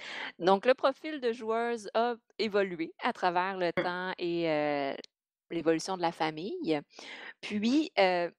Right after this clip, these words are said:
Speaker 1: disons de ton côté, c'est quoi un peu ton cheminement académique, professionnel qui t'a amené à t'impliquer dans le domaine des jeux de société ?
Speaker 2: Et aucun cheminement qui m'a amené au jeu de société. <laughs> En tout cas,
Speaker 1: <laughs> Aucun.
Speaker 2: pas, heu, je n'ai pas travaillé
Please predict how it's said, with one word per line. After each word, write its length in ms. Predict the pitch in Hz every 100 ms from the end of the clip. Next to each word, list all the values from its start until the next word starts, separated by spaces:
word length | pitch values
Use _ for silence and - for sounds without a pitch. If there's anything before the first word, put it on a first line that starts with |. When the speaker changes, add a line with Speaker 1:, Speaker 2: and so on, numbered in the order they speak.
| _ -
Speaker 1:
disons 320 | 180 190 240
de 140 | 220 190
ton 200 | 202 202
côté, 720 | 202 170 - - 240 302 302
c'est 140 | -
quoi 140 | - 277
un 60 | 247
peu 120 | 262
ton 160 | 214 185
cheminement 880 | - 196 190 185 185 196 208 208 208
académique, 960 | 185 - 185 165 160 170 185 196 190 170
professionnel 960 | - - 202 190 - 170 165 175 202 208
qui 140 | -
t'a 140 | - 185
amené 200 | 180 233
à 80 | 247
t'impliquer 480 | 190 180 - - - _ -
dans 160 | 175
le 60 | 180
domaine 380 | 170 165 190 185
des 140 | 165
jeux 140 | 156 170
de 40 |
société ? 500 | 160 151 - 156 - _ _ _ _ _ _ _ _ _ _ _ _ _ _ _ _ 180
Speaker 2:
Et 200 | - -
aucun 400 | 220 233 240 214
cheminement 560 | - 185 175 170 165
qui 220 | - - 190
m'a 140 | 175
amené 420 | 175 175 - 180
au 40 | 180
jeu 100 | 175
de 40 | 175 180
société. 460 | - - 190 -
<laughs> 320 | - - 381 -
En 140 | 240
tout 200 | - 247
cas, 200 | 269 262
Speaker 1:
<laughs> 120 | - -
Aucun. 240 | 247 269
Speaker 2:
pas, 120 | 226 190
heu, 160 | 196 247
je 120 | 226
n'ai 140 | 240
pas 140 | 240 294
travaillé 720 | - 277 262 240 233 247 240